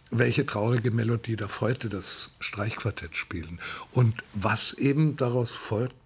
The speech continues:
ist, dass wir sind eben nicht wie alle anderen. Sozusagen, wir sollten uns nicht vordrängeln, wenn's darum geht,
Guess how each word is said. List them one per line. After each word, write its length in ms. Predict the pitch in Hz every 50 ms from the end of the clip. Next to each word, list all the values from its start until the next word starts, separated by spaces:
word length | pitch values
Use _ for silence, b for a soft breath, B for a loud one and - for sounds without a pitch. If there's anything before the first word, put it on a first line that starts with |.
| - -
ist, 400 | - 120 127 - - - - B B B B B B B B B B B B B B B B B B _ _ _ _ - - _ _ _ _ _ _ - -
dass 280 | - 127 123 - - -
wir 120 | 143 139
sind 340 | 131 - 160 165 180 175 -
eben 400 | - 123 113 101 107 110 110 110
nicht 380 | 107 110 - - - - - 101
wie 160 | 101 98 -
alle 380 | - 101 101 95 92 90 - -
anderen. 560 | 90 92 87 85 90 85 85 82 85 92 98
Sozusagen, 540 | - 139 131 - 170 135 147 139 139 147 139
wir 160 | 147 147 135
sollten 480 | 123 - 143 139 156 175 - - 120 107
uns 280 | - 113 110 - -
nicht 240 | 117 107 - - -
vordrängeln, 920 | - - - 107 110 120 117 - 110 110 104 104 107 104 104 104 104 101
wenn's 320 | 107 107 95 98 - - -
darum 400 | 110 98 98 98 104 107 107 101 -
geht, 340 | 104 101 95 95 - -